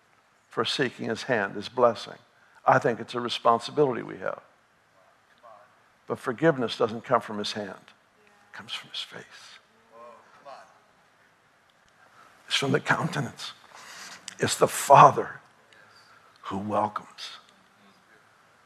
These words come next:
And that's what's needed right now, is a group of people that get recalibrated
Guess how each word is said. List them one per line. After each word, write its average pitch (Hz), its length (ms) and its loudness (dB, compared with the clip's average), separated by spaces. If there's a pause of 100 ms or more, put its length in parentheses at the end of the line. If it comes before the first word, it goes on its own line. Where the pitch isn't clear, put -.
And 104 200 -2
that's - 260 4
what's - 220 -4
needed 127 340 -2
right - 220 -10
now, 87 220 -6 (600)
is 107 180 -2
a - 60 -2
group - 380 -2
of 180 120 -6
people - 440 -4 (460)
that 123 140 0
get - 160 -6
recalibrated 147 1200 0